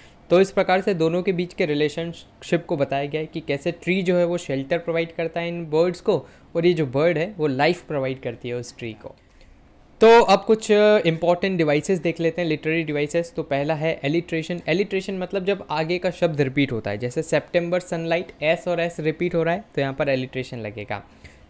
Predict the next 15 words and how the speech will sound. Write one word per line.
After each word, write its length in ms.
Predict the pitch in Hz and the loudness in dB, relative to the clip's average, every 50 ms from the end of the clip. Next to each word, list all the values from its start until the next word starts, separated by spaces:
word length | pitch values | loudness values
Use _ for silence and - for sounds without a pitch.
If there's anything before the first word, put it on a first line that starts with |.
| - - | -6 0
ट्री 220 | 175 226 240 240 | 2 2 2 2
ट्रेम्बल्स, 600 | 240 - 208 208 208 208 190 175 147 143 - - - - | 0 0 0 0 0 0 -2 -2 -2 -2 -4 -8 -8 -4
टी 120 | 180 185 | 0 2
ओ 120 | 190 196 | 2 2
टी 200 | 196 196 196 196 | 2 0 0 -2
रिपीट 300 | 190 185 185 - 190 185 | -2 -2 -2 -4 -4 -2
हो 120 | 190 180 180 | -2 -2 -2
रहा 100 | 180 185 | -2 -4
है 80 | 214 | -6
तो 160 | 214 - - 151 | -6 -6 -4 -4
यहाँ 120 | 139 139 | -4 -2
पर 140 | 135 151 139 | -4 -4 -4
भी 120 | 139 147 | -2 0
एलिट्रेशन 460 | 139 127 127 120 - 123 113 - 123 | -2 -2 -2 -4 -6 -8 -8 -6 -8
लगेगा। 460 | 117 107 104 107 107 107 104 104 - | -8 -8 -6 -6 -6 -4 -4 -6 -8